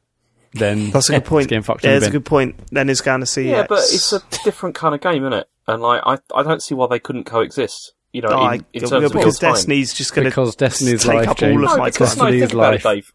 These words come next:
Speaker 3: Like you said, this, this, this weekend, right? You played it during the day and you could play it, like, you know, when Harry's around and stuff like that. You're not gonna do that with Destiny, are you?
Speaker 1: No, but he'll be looking at loadouts and the meta and spreadsheets then.
Speaker 2: Yeah,
Speaker 1: <laughs>
Speaker 2: it, Matt's right. uh, Matt's right,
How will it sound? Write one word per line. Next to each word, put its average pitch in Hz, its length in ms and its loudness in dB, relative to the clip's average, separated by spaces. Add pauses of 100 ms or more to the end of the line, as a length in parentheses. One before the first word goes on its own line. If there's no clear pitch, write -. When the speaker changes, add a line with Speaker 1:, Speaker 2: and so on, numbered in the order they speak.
(100)
Speaker 3:
Like 175 200 0
you 220 140 -2
said, 165 240 0
this, 175 260 -2
this, 170 260 -2
this 170 220 -4
weekend, 143 440 0
right? 101 240 0 (240)
You 160 120 0
played 160 260 0
it 139 100 -12
during 135 160 0
the 127 80 -2
day 117 240 2
and 110 100 -6
you 110 80 -10
could - 140 -16
play 120 300 2
it, - 180 -6
like, 110 260 0
you 113 100 -6
know, 104 240 0
when 110 120 0
Harry's 117 280 0
around 107 220 0
and 104 80 -4
stuff - 220 -10
like 113 140 -2
that. 107 200 0 (320)
You're 151 140 2
not 175 100 0
gonna 135 160 -2
do 131 120 2
that 120 100 2
with 123 80 -4
Destiny, 104 360 -4
are 117 140 0
you? 85 120 -8 (300)
Speaker 1:
No, 160 120 -4
but 165 100 -2
he'll 151 120 -2
be 160 100 -2
looking 170 260 -2
at 139 140 -2
loadouts 131 640 -4
and 113 120 -4
the 113 60 -4
meta 120 480 -2
and 110 220 -2
spreadsheets 117 540 -6
then. 117 140 -10
Speaker 2:
Yeah, 120 360 0
Speaker 1:
<laughs> - 20 -10
Speaker 2:
it, 117 460 0
Matt's - 280 0
right. 143 220 0
uh, - 80 0
Matt's 135 320 -2
right, 120 300 -2